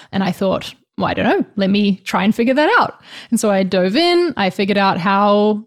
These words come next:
to print things onto t-shirts, and I just started, yeah, selling t-shirts to kids on Tumblr. And that's where my little t-shirt company was born. And I ran it for about ten years.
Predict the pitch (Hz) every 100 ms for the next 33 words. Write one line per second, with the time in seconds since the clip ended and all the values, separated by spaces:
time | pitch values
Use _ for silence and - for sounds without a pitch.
0 | - 233 226 226 - 220 214 - 240 226
1 | 220 202 226 240 339 359 349 - 208 202
2 | 196 - 196 196 202 196 180 - _ -
3 | 226 165 - 220 214 220 220 226 196 -
4 | - 214 208 202 180 - 214 202 220 220
5 | 220 208 196 202 208 - _ _ _ -
6 | 226 220 220 220 - 247 247 247 277 285
7 | 349 - - 190 190 175 180 - 190 180
8 | 165 139 208 202 214 302 - - 254 233
9 | 226 226 226 233 _ _ _ - 247 -
10 | - 262 254 269 - 175